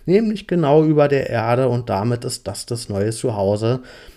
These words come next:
von der Stadt Atlantis. Die, das lebt jetzt auf einem Ozean auf der Erde weiter vor sich hin.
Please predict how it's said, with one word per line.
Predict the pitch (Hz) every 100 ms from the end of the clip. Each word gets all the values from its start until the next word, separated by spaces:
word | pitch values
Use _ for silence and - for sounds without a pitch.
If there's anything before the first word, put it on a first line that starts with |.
| _
von | - - 123 131 127 -
der | 135
Stadt | - - 95 -
Atlantis. | 127 127 254 254 120 117
Die, | - - 143 135 123
das | 127 120
lebt | 127 127 127
jetzt | 160 -
auf | 104 120 131
einem | 156 156
Ozean | 104 113 - - 107 110 120
auf | - 95 -
der | - 110
Erde | 95 95 101 107
weiter | 95 87 95 101
vor | - 92
sich | 101 113
hin. | 120 135 208